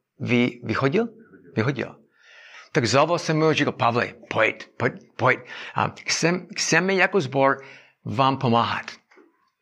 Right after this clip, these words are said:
A začali jsme jim jako podpor-, podporovat i finančně. Měl nějakou těžké břemeno jako rodina. Pokračovali jsme dál a myslel jsem, že já ho znám. Znám ho dobře.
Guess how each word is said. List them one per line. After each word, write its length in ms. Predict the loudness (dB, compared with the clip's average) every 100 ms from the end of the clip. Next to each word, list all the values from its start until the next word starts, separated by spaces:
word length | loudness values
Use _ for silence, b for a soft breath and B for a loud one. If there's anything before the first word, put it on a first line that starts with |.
| _
A 100 | -2
začali 320 | 0 0 -2
jsme 260 | -2 0 0
jim 240 | 2 0
jako 180 | 0 -2
podpor-, 380 | 0 0 0 -8 -6
podporovat 500 | -4 0 0 2 0
i 60 | -2
finančně. 500 | 0 0 0 -4 -2
Měl 180 | 0 2
nějakou 340 | 0 0 -2 B B B B
těžké 280 | -2 0 0
břemeno 380 | 2 2 2 2
jako 280 | -2 0 2
rodina. 360 | 4 2 0 -2 -8 -20 -20 -20 -20 B B B B B B B _ _ _
Pokračovali 440 | 0 0 0 -2
jsme 200 | 2 2
dál 400 | 4 6 6 4 0
a 80 |
myslel 280 | -2 -2 -2
jsem, 160 | -2 -2
že 120 | -2
já 180 | -2 -4
ho 120 | -4
znám. 400 | -4 -6 -8 -10 -14 _ _ _
Znám 260 | -6 -4 -4
ho 80 | -4
dobře. 400 | -6 -4 -6